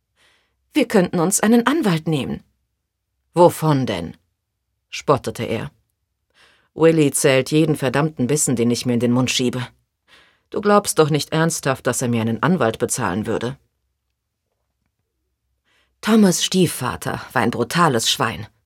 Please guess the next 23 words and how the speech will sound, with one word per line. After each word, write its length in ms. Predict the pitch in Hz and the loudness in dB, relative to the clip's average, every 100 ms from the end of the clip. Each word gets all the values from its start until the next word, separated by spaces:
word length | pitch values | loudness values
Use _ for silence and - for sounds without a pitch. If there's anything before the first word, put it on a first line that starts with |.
| _ _ - - | _ _ -20 -6
Ein 160 | 214 214 | -2 0
Dreckskerl, 760 | 220 254 - - 160 - - _ _ - - | -2 -4 -6 -6 -4 -6 -8 _ _ -20 -6
der 100 | 220 | -4
keinen 280 | 226 - 240 | -2 0 2
Hehl 220 | 196 226 | 6 6
daraus 300 | 208 156 156 | 6 4 2
machte, 320 | 160 156 - 147 | 2 0 0 -2
dass 180 | 131 | -2
er 80 | - | -2
seinen 240 | 135 127 123 | -2 -2 -4
Stiefsohn 680 | - 208 202 - 127 127 117 | -4 -4 -4 -4 -2 -2 -2
für 120 | 120 | -2
den 120 | 113 | 0
letzten 400 | 127 156 - 123 | 0 -2 -2 -2
Loser 400 | 113 151 151 113 | 0 0 0 -2
hielt. 440 | 117 98 - - - _ _ _ _ _ _ _ _ _ _ _ | -4 -6 -8 -14 -20 _ _ _ _ _ _ _ _ _ _ _
Dabei 280 | 220 196 190 | 0 2 4
war 140 | 175 | 2
Thomas 420 | 175 196 180 156 - | 0 2 2 2 0
besser 320 | 180 - 143 | 0 0 -4
als 300 | 123 - - | -6 -6 -2
alle 260 | 175 170 | 0 0
zusammen. 600 | 156 - 156 143 85 76 | -2 -4 -4 -4 -6 -12